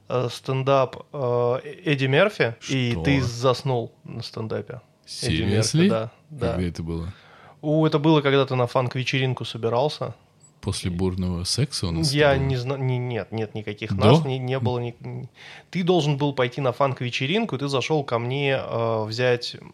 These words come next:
Speaker 1: э, страшную маску и
Speaker 2: Ой,
Speaker 1: костюм.
Speaker 2: ладно, это отдельно как-нибудь расскажем.
Speaker 1: Да, и вот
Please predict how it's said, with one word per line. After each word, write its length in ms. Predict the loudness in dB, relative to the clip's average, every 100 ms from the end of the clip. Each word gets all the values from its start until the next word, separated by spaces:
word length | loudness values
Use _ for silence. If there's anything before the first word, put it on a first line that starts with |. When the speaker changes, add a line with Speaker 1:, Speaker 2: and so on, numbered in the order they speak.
| -16
Speaker 1:
э, 340 | -10 -4 -4 -4
страшную 480 | 0 2 2 0
маску 560 | 2 2 2 0 -6 -6
и 340 | -4 -4 -2 4
Speaker 2:
Ой, 280 | 6 6
Speaker 1:
костюм. 180 | 4 2
Speaker 2:
ладно, 220 | 4 4
это 180 | 2 4
отдельно 380 | 4 6 4 4
как-нибудь 420 | 0 -2 -2 -2
расскажем. 460 | -4 -2 -2 0 2
Speaker 1:
Да, 180 | 2 0
и 500 | -4 -6 -4 -6 -10 -6
вот 320 | 2 2